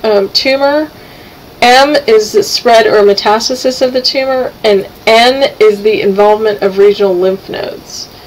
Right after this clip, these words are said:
So, um, the, uh, process, the carcinogenesis is like the creation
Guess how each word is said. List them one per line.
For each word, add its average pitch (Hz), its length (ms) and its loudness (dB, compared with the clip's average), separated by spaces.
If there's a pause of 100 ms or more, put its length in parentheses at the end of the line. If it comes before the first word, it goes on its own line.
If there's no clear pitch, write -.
(420)
So, 202 540 2
um, 190 420 -2 (2750)
the, 214 520 2
uh, 185 460 2 (300)
process, 294 760 0
the - 340 -8
carcinogenesis 240 960 0
is 208 180 0
like 196 200 0
the 196 100 2
creation 202 840 0